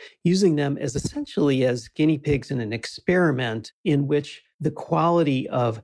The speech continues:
care they received is not up to the standard. The standard being, if you know a child is deficient in vitamin D, you provide vitamin D supplements to that child. You do not give them a placebo under any circumstances.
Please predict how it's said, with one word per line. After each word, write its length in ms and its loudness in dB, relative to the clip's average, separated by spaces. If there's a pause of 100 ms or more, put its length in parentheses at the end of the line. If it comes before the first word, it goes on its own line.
care 260 0
they 140 0
received 680 0
is 220 -2
not 460 4
up 220 0
to 100 -10
the 120 -2
standard. 840 0 (240)
The 80 -2
standard 500 2
being, 380 2 (180)
if 140 2
you 140 4
know 240 4
a 60 4
child 440 -2
is 120 -6
deficient 520 -2
in 140 -2
vitamin 380 2
D, 380 2 (140)
you 160 4
provide 540 0
vitamin 320 0
D 120 2
supplements 640 -2
to 80 0
that 140 -2
child. 340 -2
You 80 2
do 140 4
not 340 0
give 180 0
them 180 -2
a 40 -10
placebo 640 -2
under 240 -2
any 140 -2
circumstances. 920 -4